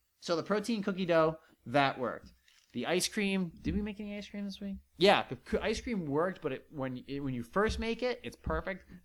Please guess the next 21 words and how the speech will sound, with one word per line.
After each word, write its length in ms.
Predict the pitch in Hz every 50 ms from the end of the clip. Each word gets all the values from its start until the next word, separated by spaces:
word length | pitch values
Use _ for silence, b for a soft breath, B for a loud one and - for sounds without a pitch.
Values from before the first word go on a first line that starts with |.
| _ -
As 120 | 139 135 -
soon 200 | - 240 247 247
as 100 | 240 202
you 80 | 208 185
freeze 340 | - - 196 202 208 196
it, 120 | 220 226 -
though, 240 | 240 233 233 - -
it 160 | 120 117 -
gets 180 | - 120 - -
rock 360 | 95 101 120 120 101 - -
hard. 320 | - 120 107 92 80 - - _ _ _ _ _ _ _ _ _
So 180 | - - 120 107
you 120 | 104 120
have 100 | 135 131
to 100 | - -
add 180 | 117 120 117 117
something 220 | 117 110 107 107
else 200 | 107 101 98 -
to 120 | - - 98
that. 220 | 73 64 57 - - _ _ _ _ _ _ _ _ _ _ 113
Uh, 440 | 120 123 123 123 123 123 120 120